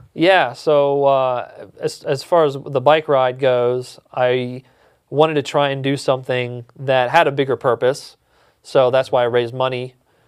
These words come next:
um, for veteran charities. So I was trying to get that purpose, but I also wanted to do something that really pushed me to my absolute mental and, and, and psychologi-, psychological and physical limits, um, 'cause I thought that, you know, maybe that would be,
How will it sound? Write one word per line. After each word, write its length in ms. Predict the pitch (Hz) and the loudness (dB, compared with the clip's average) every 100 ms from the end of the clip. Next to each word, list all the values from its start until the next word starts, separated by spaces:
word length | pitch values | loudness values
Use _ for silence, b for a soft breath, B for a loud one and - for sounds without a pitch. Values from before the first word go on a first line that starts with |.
| _ - | _ -2
um, 400 | 127 117 117 110 | 0 0 -2 -8
for 400 | - 127 120 117 | -6 -2 0 2
veteran 300 | 127 127 117 | 0 0 -4
charities. 420 | - 117 113 123 | -4 -2 -2 -4
So 160 | - 120 | 0 0
I 60 | |
was 120 | 117 - | 0 -4
trying 220 | 131 120 | -8 -4
to 200 | 117 113 _ _ _ _ _ _ | -4 -4 _ _ _ _ _ _
get 140 | - 131 | -6 -4
that 160 | 120 | -2
purpose, 320 | - 135 135 - | -2 -2 -2 -2
but 320 | 131 123 B B B | 2 2 B B B
I 120 | 143 | 4
also 240 | 147 156 151 | 4 4 0
wanted 260 | 139 131 | 0 -4
to 60 | 120 | -4
do 120 | 131 | -6
something 360 | 131 139 131 117 | -2 -4 -4 -6
that 140 | 107 | -4
really 460 | 110 123 131 127 120 | -2 0 0 0 -2
pushed 280 | - 135 139 | -4 -6 -6
me 80 | 123 | -10
to 80 | |
my 120 | 120 117 | -6 -4
absolute 380 | 110 - 120 | -4 -6 -8
mental 400 | 113 113 113 117 | -6 -10 -8 -10
and, 160 | 107 101 | -10 -12
and, 340 | 98 101 107 _ | -14 -16 -20 _
and 300 | 107 101 101 | -16 -16 -18
psychologi-, 640 | - 110 110 104 104 - | -8 -6 -4 -6 -8 -8
psychological 500 | - 131 123 113 113 | -6 -2 -2 -4 -8
and 100 | 101 | -10
physical 320 | - 131 110 | -10 -10 -10
limits, 580 | 95 101 101 98 - - b b b b b - | -12 -12 -12 -14 -18 -20 b b b b b -8
um, 360 | 127 113 113 | -4 -4 -6
'cause 120 | 117 | -4
I 80 | 117 | -4
thought 380 | 117 127 117 - | 0 2 2 0
that, 280 | 113 104 - _ _ _ _ _ _ | -4 -4 -10 _ _ _ _ _ _
you 100 | 139 | -14
know, 180 | 123 110 | -8 -6
maybe 260 | 107 110 110 | -6 -8 -4
that 220 | 113 110 | -2 0
would 160 | 117 113 | -2 -8
be, 400 | 113 110 107 | -8 -8 -10